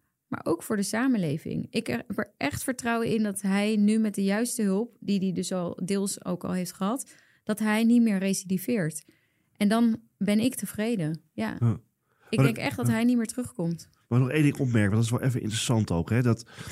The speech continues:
Speaker 2: waarom dat prebehandelen zo belangrijk is, hè. Dus
Speaker 1: Ja.
Speaker 2: dat je, kijk, als jij een gevangenisstraf krijgt en een T B S-maatregel, eh, dan is het nu zo dat je eerst die gevangenisstraf moet uitzitten en vervolgens ga je aan de, in, eh, in die T B S-behandeling.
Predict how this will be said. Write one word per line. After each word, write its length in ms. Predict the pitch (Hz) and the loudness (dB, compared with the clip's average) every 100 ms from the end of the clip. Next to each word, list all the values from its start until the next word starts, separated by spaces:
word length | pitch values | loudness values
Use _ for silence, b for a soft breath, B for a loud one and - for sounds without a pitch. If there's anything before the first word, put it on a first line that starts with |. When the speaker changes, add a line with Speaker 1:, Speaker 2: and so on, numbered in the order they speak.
| B B | B B
Speaker 2:
waarom 220 | 110 113 | 4 6
dat 200 | 113 - | 6 4
prebehandelen 840 | - 139 147 113 113 107 104 101 90 | 6 8 8 6 4 4 4 4 2
zo 400 | - 101 95 87 | 4 4 4 2
belangrijk 760 | 90 101 107 117 95 85 85 | 4 4 6 4 2 2 0
is, 240 | 85 98 | 0 0
hè. 100 | - | 2
Dus 120 | 113 113 | 2 4
Speaker 1:
Ja. 60 | |
Speaker 2:
dat 100 | 107 | 2
je, 220 | 113 101 98 B B B B | 4 2 2 B B B B
kijk, 140 | B - | B 2
als 120 | 127 | 4
jij 140 | 143 | 6
een 60 | 143 | 6
gevangenisstraf 640 | 120 - 160 147 - 120 | 4 2 2 2 4 2
krijgt 260 | 110 113 107 | 4 2 2
en 80 | 113 | 2
een 100 | 110 | 2
T 160 | 120 107 | 4 4
B 200 | 107 139 | 4 4
S-maatregel, 880 | - 87 87 85 85 - 127 175 - | 0 -2 0 0 0 0 -2 -4 -6
eh, 100 | - | -4
dan 140 | - 110 | 0 2
is 160 | 147 | 2
het 120 | 110 | 0
nu 180 | 104 151 | 2 2
zo 200 | 123 82 | 4 4
dat 140 | 90 98 | 2 0
je 80 | |
eerst 200 | - 123 | 0 0
die 100 | 107 | 2
gevangenisstraf 560 | 95 - 90 98 - 110 | -2 -2 -2 -2 0 0
moet 120 | 104 | 0
uitzitten 480 | 101 104 104 117 113 | 0 0 0 0 -2
en 60 | 90 | -4
vervolgens 640 | 101 104 92 101 104 - _ | -2 2 2 2 -2 -6 _
ga 160 | - 98 | -4 0
je 80 | 90 | 2
aan 80 | 90 | 0
de, 80 | 95 | 0
in, 160 | 110 110 | 2 2
eh, 180 | 127 123 | 2 2
in 60 | |
die 140 | 120 101 | 2 4
T 160 | 107 | 2
B 140 | 110 127 | 4 2
S-behandeling. 520 | 98 92 85 80 | 2 0 0 -4